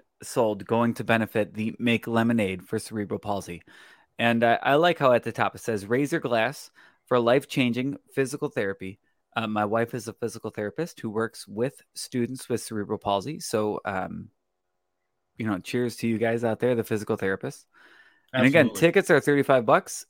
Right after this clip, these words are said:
Speaker 1: uh, October twentieth at Resurgence. I'm gonna make sure that Sam and I are at this one. Sorry, Sam, my wife, uh, and I
Speaker 2: <laughs>
Speaker 1: are at this one. And, uh, yeah, again, ti-,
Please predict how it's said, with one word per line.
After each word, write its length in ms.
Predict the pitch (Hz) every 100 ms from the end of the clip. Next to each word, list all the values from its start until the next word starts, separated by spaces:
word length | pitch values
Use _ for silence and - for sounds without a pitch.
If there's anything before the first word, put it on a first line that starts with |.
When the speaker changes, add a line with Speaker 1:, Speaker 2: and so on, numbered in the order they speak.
| -
Speaker 1:
uh, 280 | 110 104 -
October 440 | 107 - 143 135
twentieth 520 | - 143 156 156 - -
at 100 | 101
Resurgence. 720 | 101 - 160 165 170 165 - _ _ _ _ _
I'm 60 | 113
gonna 100 | 117
make 200 | 117 120
sure 200 | - 131
that 160 | 107 -
Sam 320 | - 117 113
and 100 | 107
I 180 | 104 98
are 140 | 98 -
at 180 | 104
this 180 | 147 139
one. 200 | 147 143
Sorry, 340 | - 104 95 90
Sam, 380 | - 95 92
my 160 | 95 92
wife, 320 | 95 127 - _ _ _ _ 143
uh, 60 | 127
and 380 | 101 - 107 104
I 180 | 101 101
Speaker 2:
<laughs> 20 |
Speaker 1:
are 160 | 104
at 220 | 95 107 110
this 160 | 135
one. 240 | 143 190 226 _ _ _ _ _ _ _ -
And, 300 | 107 113 131
uh, 340 | 143 147 156 156 _ _ _ _
yeah, 160 | - 180
again, 320 | 120 170 139
ti-, 300 | - 160 170